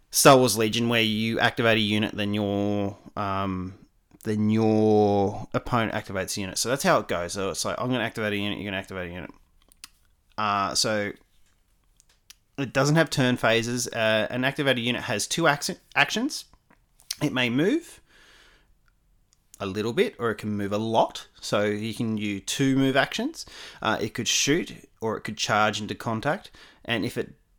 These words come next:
does so, a, a bilateral combat occurs immediately, where, as in, both units are going to,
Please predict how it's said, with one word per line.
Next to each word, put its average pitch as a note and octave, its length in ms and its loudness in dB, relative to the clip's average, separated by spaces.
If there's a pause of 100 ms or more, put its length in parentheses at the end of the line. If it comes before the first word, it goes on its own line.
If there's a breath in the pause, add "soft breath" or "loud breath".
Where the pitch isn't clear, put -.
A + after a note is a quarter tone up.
(120)
does C#3+ 260 6
so, G#2+ 520 2 (720 loud breath)
a, B2 180 -4 (180)
a G#2 280 -2
bilateral A#2 760 0
combat G#2+ 500 -4
occurs G2+ 460 -8
immediately, G#2 540 -8 (600)
where, G#2+ 340 -6
as A#2 220 -2
in, G#2 240 -6
both A#2 340 0
units G2+ 400 -4
are G#2+ 60 -6
going G2+ 360 -4
to, F#2+ 320 -8